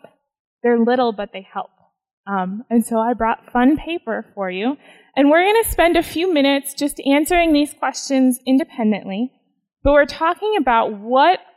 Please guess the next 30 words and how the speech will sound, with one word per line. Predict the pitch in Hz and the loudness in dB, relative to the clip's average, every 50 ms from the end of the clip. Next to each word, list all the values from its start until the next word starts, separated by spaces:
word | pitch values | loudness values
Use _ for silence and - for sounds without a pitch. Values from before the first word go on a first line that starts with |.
| _ - | _ -8
on | - 247 254 262 | -4 0 2 2
your | 277 320 | 2 2
paper, | - - 349 302 247 - 233 233 254 - - | -2 -6 -10 -10 -8 -6 -6 -6 -6 -4 -2
I | 247 | 0
want | 233 233 233 233 | 0 0 2 0
you | 240 247 | 0 -2
to | 233 | -2
just | 214 240 254 214 - | -2 -4 -4 -4 -8
journal | - - 254 254 247 247 233 220 220 | -4 0 2 4 4 4 4 2 0
for | 220 - 220 208 | -2 -4 -8 -8
a | 202 | -8
few | - - 220 202 | -8 -6 -4 -2
minutes. | 196 196 202 208 220 - | -2 0 -2 -4 -4 -6
What | 208 202 196 214 262 285 349 381 - | -12 -16 -4 0 2 2 2 2 2
are | 294 285 | 0 0
the | 269 262 254 | 0 -2 -4
characteristics | - - - 277 269 277 302 - - 349 320 269 233 240 - - 254 262 294 - - _ _ _ _ _ _ _ _ _ - | -6 -8 -6 -2 0 0 -2 -2 -4 -4 -2 -2 -2 -4 -6 -8 -8 -10 -10 -12 -20 _ _ _ _ _ _ _ _ _ -4
that | 233 | 0
I | 240 240 240 | 0 2 2
want | 247 247 247 - 214 | 4 2 2 4 2
my | 240 233 226 226 | 2 2 2 0
home | 202 190 185 185 208 220 208 208 226 285 370 415 453 440 - _ _ _ _ _ _ _ | -2 -6 -10 -4 0 2 2 2 2 2 0 -2 -6 -8 -10 _ _ _ _ _ _ _
and | 240 247 247 247 247 | 0 2 4 4 4
my | 240 226 214 | 4 2 0
children | 214 - - - 359 349 339 233 220 202 196 202 247 302 311 - _ _ _ _ | -4 -6 -4 -4 -2 -2 0 0 0 0 0 0 0 -2 -2 -6 _ _ _ _
or | _ 226 214 208 | _ -10 -10 -10
child | - - 220 202 190 180 180 196 233 - _ _ | -12 -12 -10 -8 -6 -4 -4 -6 -6 -8 _ _
to | - 277 254 | -8 -8 -8
have? | 202 202 226 196 156 - 202 277 330 - _ _ _ _ _ _ _ _ _ _ _ _ _ _ _ _ _ _ _ _ | -6 -6 -6 -6 -6 -4 -4 -4 -6 -6 _ _ _ _ _ _ _ _ _ _ _ _ _ _ _ _ _ _ _ _
What | 233 220 294 330 - | -4 0 0 0 0